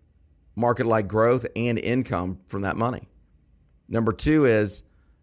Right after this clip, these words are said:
start with forty percent of your nest egg to replace your bonds in your portfolio. The bonds are down thirteen plus percent this year. Why would you suffer that? Why wouldn't you just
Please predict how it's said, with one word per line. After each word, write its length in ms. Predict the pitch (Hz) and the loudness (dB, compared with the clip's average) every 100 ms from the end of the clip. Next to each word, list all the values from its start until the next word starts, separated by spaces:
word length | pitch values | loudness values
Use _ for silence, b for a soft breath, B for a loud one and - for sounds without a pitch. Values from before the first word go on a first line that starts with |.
| _ _ - | _ _ -14
start 300 | - 127 120 | 0 2 2
with 100 | 113 | 0
forty 280 | 127 131 | 2 2
percent 340 | 110 113 127 113 | 2 0 0 0
of 80 | 95 | -2
your 100 | 98 | 0
nest 320 | 120 131 - | 0 0 0
egg 380 | 92 92 98 - _ _ _ _ _ _ _ _ _ - - - _ _ _ - | -2 -2 -6 -14 _ _ _ _ _ _ _ _ _ -20 -20 -20 _ _ _ -10
to 440 | - 127 120 113 - | -2 2 2 0 -4
replace 680 | - 107 123 113 110 - - - | -6 -4 0 2 0 -4 -8 -4
your 140 | 113 | -2
bonds 720 | 101 120 127 82 95 - - _ _ _ _ _ | 0 0 0 -2 -6 -10 -14 _ _ _ _ _
in 80 | - | -4
your 100 | 107 | -2
portfolio. 400 | 107 104 135 107 | 0 0 2 2
The 80 | 95 | 2
bonds 340 | 95 104 107 | 0 0 -2
are 60 | 101 | -2
down 380 | 104 104 101 - | -2 -2 -4 -8
thirteen 340 | - 104 110 107 | -4 -2 -2 -4
plus 220 | 107 101 | -2 -4
percent 360 | - 92 117 113 | -4 -4 -4 -2
this 200 | 107 101 | -4 -2
year. 300 | 101 98 95 b b b b b b _ _ _ _ _ _ _ _ - | -4 -4 -8 b b b b b b _ _ _ _ _ _ _ _ -8
Why 480 | 92 104 101 92 104 | 0 2 2 2 0
would 240 | 98 95 | -2 -4
you 320 | 95 101 95 - | -4 -4 -6 -12
suffer 420 | - - 131 131 | -6 -2 -2 -2
that? 280 | 101 78 - _ - | -4 -6 -10 _ -4
Why 200 | 98 110 | 0 2
wouldn't 240 | 117 110 | 2 -2
you 120 | 110 | -4
just 260 | 104 104 | -4 -6